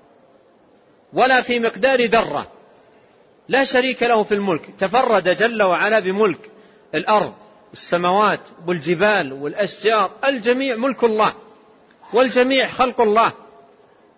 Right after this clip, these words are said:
"قل ادعوا الذين زعمتم من دون الله لا يملكون مثقال ذرة في السماوات ولا في الأرض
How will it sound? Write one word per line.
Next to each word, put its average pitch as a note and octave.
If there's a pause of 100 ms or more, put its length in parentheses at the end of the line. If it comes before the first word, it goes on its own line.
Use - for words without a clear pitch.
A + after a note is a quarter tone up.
(760)
"قل C4+
ادعوا A#3+
الذين A#3+
زعمتم A#3+
من A3
دون C4+
الله B3+
لا C4+
يملكون B3 (1700)
مثقال C#4+
ذرة A3 (140)
في C#4
السماوات D4
ولا D4+
في G3
الأرض E3+